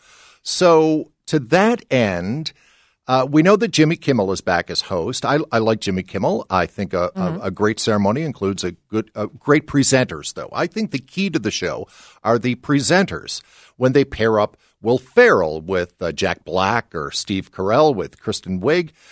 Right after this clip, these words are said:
Speaker 1: So here's a great example. It happened this past weekend at the Screen Actors Guild Awards. This was a genius move. They paired up, uh, the Queens of Goth, Aubrey Plaza
Speaker 2: Mm-hmm.
Speaker 1: and Jenny Ortega.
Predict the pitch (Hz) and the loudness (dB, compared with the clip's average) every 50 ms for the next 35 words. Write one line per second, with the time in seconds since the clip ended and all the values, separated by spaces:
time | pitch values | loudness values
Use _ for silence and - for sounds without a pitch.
0 | - _ - - 160 156 - - 277 294 240 - 196 143 - 147 127 113 98 - | -20 _ 0 2 2 2 4 4 2 2 2 0 -2 0 0 0 0 0 -4 -2
1 | - 104 92 85 - 87 85 85 - _ _ _ _ _ _ _ - 139 139 113 | -2 -2 -2 -2 -2 -4 -4 -4 -8 _ _ _ _ _ _ _ -4 -4 -4 -2
2 | 113 170 170 - 156 131 127 117 156 220 208 - - - 160 151 139 - - 107 | -2 -2 0 0 0 -2 2 2 2 2 2 0 -2 -4 -2 -2 -2 -4 -4 -4
3 | 104 98 95 - 98 92 92 - - 113 - 117 104 - - - - 160 180 185 | -4 -4 -2 -2 -2 -2 -2 -4 -6 -4 -4 -4 -4 -4 -4 -2 0 0 0 0
4 | 175 - - 127 147 - - - 73 - - - 80 71 - 73 65 65 62 53 | -2 -2 -2 -4 -4 -4 -6 -8 -8 -8 -8 -8 -8 -8 -8 -10 -10 -10 -10 -12
5 | 50 - - - - - _ _ - - - _ _ _ - 147 202 202 - 185 | -12 -12 -12 -14 -14 -14 _ _ -20 -20 -20 _ _ _ 2 2 2 4 4 4
6 | 180 - 139 127 107 92 - - 127 151 190 196 185 180 175 - - 104 104 98 | 4 4 4 0 0 -2 -2 0 2 4 4 4 4 2 2 0 0 2 2 2
7 | 82 71 71 73 90 - _ _ _ _ _ _ _ 110 117 113 - - 143 165 | 0 -2 -4 -10 -14 -18 _ _ _ _ _ _ _ 0 0 0 0 0 0 2
8 | 175 175 160 139 135 131 - _ - 123 113 110 113 - 110 131 131 - - - | 2 2 2 2 0 0 -4 _ -2 -2 -2 -2 -4 -6 -6 -6 -6 -6 -6 0
9 | - 196 226 240 226 202 - 185 165 123 - 135 127 110 - - - - - _ | 2 2 4 4 2 2 0 0 0 2 0 0 0 0 -2 -6 -14 -20 -20 _
10 | _ _ _ _ _ _ _ 110 123 160 160 190 190 190 - - - 170 139 98 | _ _ _ _ _ _ _ 0 0 2 2 0 -2 -2 -4 0 2 2 2 2
11 | 82 113 110 127 262 269 277 302 - 123 120 117 92 82 113 143 156 180 180 175 | 2 0 -2 -2 -2 -2 -2 -2 -2 -2 -2 -2 -2 0 2 2 2 2 0 -2
12 | - - 139 135 135 - - - - 165 175 151 - 90 71 - 87 | 2 2 2 2 2 -2 -8 -4 0 2 2 2 0 -4 -6 -6 -10